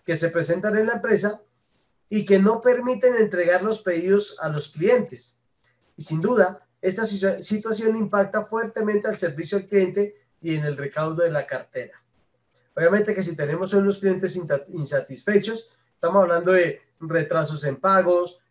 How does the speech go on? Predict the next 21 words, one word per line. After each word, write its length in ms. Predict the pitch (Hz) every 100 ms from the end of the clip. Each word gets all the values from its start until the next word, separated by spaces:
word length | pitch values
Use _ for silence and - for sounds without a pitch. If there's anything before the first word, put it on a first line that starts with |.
| -
estamos 340 | 143 160 160
hablando 340 | 151 147 151
que 180 | 160 143
clientes 520 | - 170 175 156 170
que 340 | - 147 127 - _
se 260 | - 156 143
van 260 | 156 180
a 100 | 175
la 120 | 160
competencia, 640 | 143 135 135 135 147 165 170
clientes 380 | 151 151 180 180
perdidos, 760 | 160 139 117 156 175 190 190 _ _ _
estamos 460 | - 151 - 185 196
hablando 360 | 165 160 160
de 200 | 180 160
clientes 580 | - 175 180 180 180 196
que, 320 | - 165 - _ _ _ _ - _
que 420 | 143 147 147 143 -
ya, 600 | 165 165 185 190 190 - _
mm, 800 | 190 185 175 160 143 131 120 113 _ _ _ _ _ _ _ _ _
inician 800 | - 170 190 247 240 214 190 196